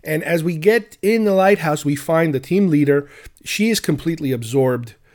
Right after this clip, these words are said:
by something, and she seems to be channeling whatever it is that this life form is there for.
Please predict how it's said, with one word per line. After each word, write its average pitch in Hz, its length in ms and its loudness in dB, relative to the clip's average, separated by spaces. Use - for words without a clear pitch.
by - 100 -8
something, 107 680 -2
and 120 180 -10
she - 240 -6
seems - 240 -4
to - 60 -14
be 165 80 -4
channeling 147 640 0
whatever 165 580 -2
it 147 160 0
is 151 200 4
that 123 160 -4
this 131 260 -2
life 139 280 -2
form 120 440 -4
is 143 180 -2
there 147 240 4
for. - 300 -12